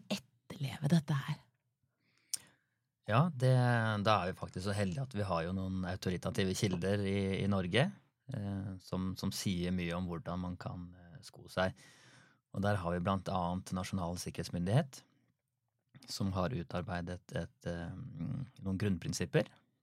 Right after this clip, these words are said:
Speaker 2: N S Ms grunnprinsipper, nå i, eh, to null-versjon.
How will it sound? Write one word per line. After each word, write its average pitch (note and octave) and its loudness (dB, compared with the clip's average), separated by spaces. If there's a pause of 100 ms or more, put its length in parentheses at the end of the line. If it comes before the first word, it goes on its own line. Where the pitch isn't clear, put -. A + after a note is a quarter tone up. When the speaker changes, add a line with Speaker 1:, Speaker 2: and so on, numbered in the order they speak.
Speaker 2:
N G2+ -2
S F#2+ -2
Ms F2+ 0
grunnprinsipper, G2 0
nå F#2+ 0
i, F#2 -6
eh, F2+ -14
to F#2 0
null-versjon. E2+ 0